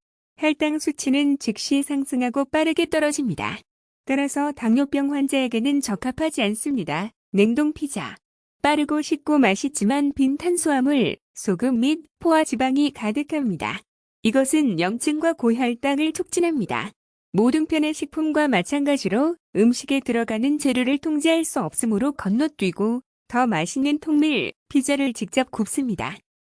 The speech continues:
건강한 식품과 식단으로 일상에서 하루하루 행복하고 건강하세요. 영상의 정보와 자료는 각종 연구, 논문, 의학 정보를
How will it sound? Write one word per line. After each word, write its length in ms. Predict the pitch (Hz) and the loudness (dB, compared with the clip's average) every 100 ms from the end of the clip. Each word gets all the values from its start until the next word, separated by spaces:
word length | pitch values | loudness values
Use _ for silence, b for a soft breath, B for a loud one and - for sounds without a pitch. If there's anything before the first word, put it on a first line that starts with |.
| _ - | _ -2
건강한 480 | 233 247 302 320 | 0 2 2 2
식품과 680 | 311 - - 233 220 240 254 | -2 -4 -4 -4 0 0 0
식단으로 760 | 285 311 - 294 220 208 220 226 _ _ | -2 -6 0 0 2 0 -2 -4 _ _
일상에서 600 | 220 240 320 302 285 320 | 0 2 2 2 0 -4
하루하루 480 | 311 349 349 339 311 | -2 2 2 2 0
행복하고 580 | 359 359 359 320 311 | 0 0 -2 -2 -2
건강하세요. 1000 | 294 196 196 277 302 320 269 190 143 202 254 _ _ _ - | -2 -2 0 0 0 -2 0 -2 -2 -4 -8 _ _ _ 0
영상의 420 | 226 269 330 311 | 2 2 0 0
정보와 500 | 277 220 214 254 277 | 0 0 0 0 0
자료는 580 | 254 214 214 277 185 - _ | -2 -2 0 0 -4 -6 _
각종 420 | - 208 - 285 220 | -6 -4 0 2 2
연구, 480 | 190 208 220 123 - _ | 0 0 -2 -2 -8 _
논문, 580 | 175 220 262 269 131 - _ | 2 4 4 2 -2 -8 _
의학 340 | 196 254 285 | 2 2 -2
정보를 600 | 285 226 208 220 247 120 | -2 0 0 0 0 -2